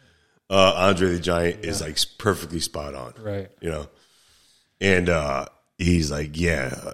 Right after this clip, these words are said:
Speaker 1: Andre hated fucking Macho Man. When they got in the ring, he, like, fucking, like, tried to choke him out, <laughs> choke him to death."
Speaker 2: And you know what? You
Speaker 1: Yeah.
Speaker 2: can see that.
Speaker 1: Bam Bam Bigelow, too. He fucking almost killed Bam Bam Bigelow and choked him to death. Did you see Bam Bam Bigelow, Dark Side of the Ring?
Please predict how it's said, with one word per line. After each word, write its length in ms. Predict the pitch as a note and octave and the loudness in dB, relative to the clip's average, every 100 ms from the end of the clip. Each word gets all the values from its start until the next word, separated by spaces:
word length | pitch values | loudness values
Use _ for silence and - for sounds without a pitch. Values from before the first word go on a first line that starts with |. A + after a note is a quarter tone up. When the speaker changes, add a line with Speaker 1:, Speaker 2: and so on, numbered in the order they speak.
| - | -4
Speaker 1:
Andre 320 | E2 E2 D#2 C#2+ | -2 -2 -4 -8
hated 420 | D2 C#2 B1 - | -8 -10 -12 -8
fucking 320 | D#2+ D2 C#2 | -8 -6 -8
Macho 280 | C#2 C#2 D2+ | -6 -6 -6
Man. 140 | C#2+ | -6
When 80 | C#2+ | -6
they 60 | D2+ | -4
got 180 | D#2+ D#2 | -4 -4
in 80 | D2+ | -4
the 40 | |
ring, 160 | D#2 D2+ | -4 -4
he, 80 | |
like, 220 | C#2+ C#2 C#2 | -6 -8 -10
fucking, 320 | C2 C#2 C#2 | -14 -12 -10
like, 140 | C#2 | -6
tried 160 | - D#2 | -2 -2
to 80 | C2 | -2
choke 320 | - E2 D2+ | 0 0 0
him 100 | D2 | -8
out, 200 | D2+ E2 | -8 -2
<laughs> 20 | |
choke 280 | - A2+ - | 2 2 0
him 60 | - | -10
to 80 | G2+ | -2
death." 340 | - - - | -2 -2 0
Speaker 2:
And 140 | C#3+ C#3+ | 4 6
you 100 | F#3 | 8
know 160 | G#3+ | 8
what? 160 | A3 G#3+ | 6 6
You 100 | F3 | 4
Speaker 1:
Yeah. 60 | C#3 | 4
Speaker 2:
can 80 | |
see 220 | - B2+ F3+ | 2 2 2
that. 240 | A2 F#2 | 2 4
Speaker 1:
Bam 240 | C#3 E3 D3 | 6 6 8
Bam 260 | F3 D3 | 6 8
Bigelow, 340 | C#3+ D#3 C3+ G#2+ | 8 8 8 6
too. 360 | - C3 F#2+ - - - _ _ _ | 8 6 6 0 -16 -20 _ _ _
He 120 | C3 | 0
fucking 320 | C3 E3 E3 | 4 4 6
almost 260 | C#3 A#2 - | 6 6 6
killed 280 | - C3+ G#2+ | 6 6 8
Bam 240 | G#2+ G2+ | 6 6
Bam 420 | G2 F#2+ F2+ F2+ | 6 4 2 -2
Bigelow 320 | D#2+ G2+ F#2 D#2+ | 2 2 2 -2
and 100 | D2+ | 0
choked 280 | F#2+ F2 | 0 0
him 160 | E2+ D2 | -4 -8
to 100 | D2 | -12
death. 140 | C2+ - | -10 -6
Did 180 | G2+ | -2
you 120 | G#2+ C#3+ | 0 0
see 320 | - C#3+ C3+ | 2 2 2
Bam 320 | G2 A#2+ B2 | 6 6 8
Bam 160 | A#2 A2 | 6 6
Bigelow, 260 | A2 A2+ | 4 4
Dark 240 | G2+ G#2 G#2 | 2 2 2
Side 160 | A2 G#2 | -2 -2
of 60 | |
the 60 | F#2+ | -4
Ring? 300 | F2+ G2+ | -6 -8